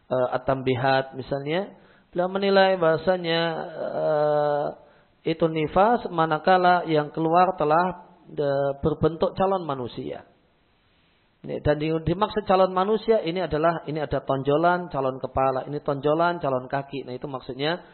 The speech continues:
calon manusia, bukan, eh, bukan berarti harus betul-betul berbentuk manusia. Non calon manusia.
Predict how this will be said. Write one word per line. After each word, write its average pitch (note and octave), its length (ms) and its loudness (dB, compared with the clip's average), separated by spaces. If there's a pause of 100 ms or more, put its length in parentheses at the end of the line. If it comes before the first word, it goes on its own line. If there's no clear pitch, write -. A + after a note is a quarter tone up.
(320)
calon C#3+ 240 -4
manusia, C3 400 -6
bukan, D3+ 320 -2 (300)
eh, A#2 320 -6 (100)
bukan C#3 240 -6
berarti C3+ 240 -2
harus C3+ 220 -2
betul-betul C#3+ 500 -2
berbentuk C3+ 480 -4
manusia. B2+ 560 -6 (400)
Non C3+ 320 -8
calon G3 480 4 (400)
manusia. C3+ 640 -6